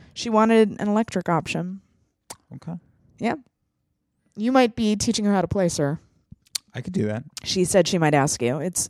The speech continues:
Speaker 1: down to you or Shem.
Speaker 2: Shem's probably a better guitar teacher 'cause I only sort of tangentially know how to play guitar.
Speaker 1: Yeah.
Speaker 2: I've, I started pla-, my,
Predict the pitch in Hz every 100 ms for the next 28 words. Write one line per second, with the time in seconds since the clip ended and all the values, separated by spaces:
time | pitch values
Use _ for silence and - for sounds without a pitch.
0 | - 180 180 190 165 151 190 240 170 156
1 | 156 95 135 170 _ - _ _ _ _
2 | _ _ _ - 208 277 247 214 151 147
3 | 120 127 135 120 104 107 113 117 120 135
4 | 139 113 123 120 113 101 - 135 113 98
5 | 120 107 107 104 107 101 98 98 95 98
6 | 95 98 104 - - - - 175 170 175
7 | 131 127 - 127 120 107 - 127 87 127
8 | 139